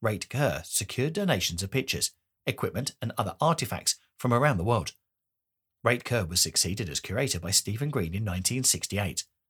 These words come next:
The museum today welcomes around fifty thousand visitors per year. Among the items on display include cricket kit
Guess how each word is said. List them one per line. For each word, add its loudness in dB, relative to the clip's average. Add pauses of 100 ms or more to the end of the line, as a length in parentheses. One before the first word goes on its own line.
(380)
The 2
museum 4
today -2 (220)
welcomes 2
around -2
fifty -4
thousand 0
visitors 0
per -4
year. -2 (1120)
Among 4
the 4
items 4
on 0
display 0
include 0
cricket -2
kit -8